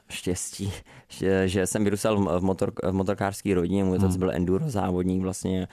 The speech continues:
Speaker 1: Já jsem se narodil v Ostravě a když mojí mámě bylo sedmnáct, já, to jsem vždycky, jako když jsem nezačal moc brzo s těma dětma, tak jim připomenu, že jsem se jí narodil, když bylo se-, když jí bylo sedmnáct. Ale, eh, pa-, pak jsme šli do Prahy, protože dříva věc byly takový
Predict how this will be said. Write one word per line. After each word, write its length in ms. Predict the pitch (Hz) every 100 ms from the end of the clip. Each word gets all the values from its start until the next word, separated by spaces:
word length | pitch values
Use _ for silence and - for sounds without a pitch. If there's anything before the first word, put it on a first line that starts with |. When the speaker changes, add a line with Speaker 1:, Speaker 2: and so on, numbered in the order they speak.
| - - -
Speaker 1:
Já 60 | 87
jsem 100 | 82
se 140 | 92
narodil 380 | 90 92 101 90
v 40 |
Ostravě 720 | 85 - 101 92 95 95 95
a 220 | 90 85 -
když 240 | 90 90
mojí 160 | 95 90
mámě 280 | 90 90 87
bylo 160 | 87
sedmnáct, 600 | - 92 92 90 - -
já, 100 | - - 107 92
to 100 | 92
jsem 180 | 95 98
vždycky, 320 | 95 87 98 160 196 127
jako 120 | 104
když 140 | 98 92
jsem 240 | 95 101
nezačal 380 | 98 101 95 101
moc 200 | 101 98
brzo 320 | 107 110 95
s 40 |
těma 240 | 101 92 92
dětma, 300 | 92 87 98
tak 120 | 95
jim 100 | 110
připomenu, 440 | 98 104 110 107 107
že 80 | 107
jsem 100 | 101
se 100 | 98
jí 60 |
narodil, 340 | 107 95 101 131
když 140 | 123 127
bylo 240 | 101 120
se-, 200 | - 101
když 180 | 101 101
jí 80 | 107
bylo 220 | 104 101
sedmnáct. 500 | 110 107 98 - - 107 113 107 82
Ale, 260 | - 95 -
eh, 500 | 151 - 92 87 90
pa-, 180 | - 90
pak 160 | 104
jsme 120 | 98 110
šli 180 | 123
do 100 | 95
Prahy, 260 | 85 104 110
protože 380 | 101 101 92 101
dříva 300 | 92 92 95
věc 180 | 98 95
byly 260 | 90 92
takový 580 | 92 - 95 95 95